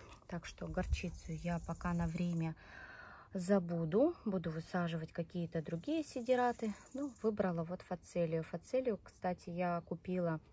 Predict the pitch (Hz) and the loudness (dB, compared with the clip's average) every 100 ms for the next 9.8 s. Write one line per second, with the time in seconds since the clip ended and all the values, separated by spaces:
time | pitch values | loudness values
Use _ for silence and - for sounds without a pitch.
0 | - - - - 185 185 170 - 190 226 | -20 -20 -14 -4 -2 -2 -4 -2 2 4
1 | 226 - 175 170 - 175 175 170 165 165 | 2 0 0 -2 -4 -2 -2 -2 -2 -4
2 | 165 - 175 185 226 285 - - - - | -4 -2 0 2 0 -4 -10 -20 -18 -16
3 | - - 214 220 233 - - - - - | -16 -12 -6 -4 -4 -8 -20 -20 -20 -18
4 | - 196 175 180 175 185 220 - 190 202 | -2 0 0 0 0 0 -2 -2 -4 -2
5 | 202 175 180 - 185 - 180 160 175 - | -2 -2 -4 -4 -6 -2 -2 -2 -6 -4
6 | 175 165 - - - - 180 185 185 180 | -4 -4 -8 -18 -14 -4 -2 2 2 0
7 | - - 180 185 185 165 175 170 - - | -4 -6 -6 -2 0 0 -2 -4 -4 0
8 | 185 - - - 175 175 160 160 160 165 | 0 0 -8 -4 -2 -2 -2 -4 -2 -2
9 | 165 - 285 330 294 - 269 | -2 0 0 0 -4 0 0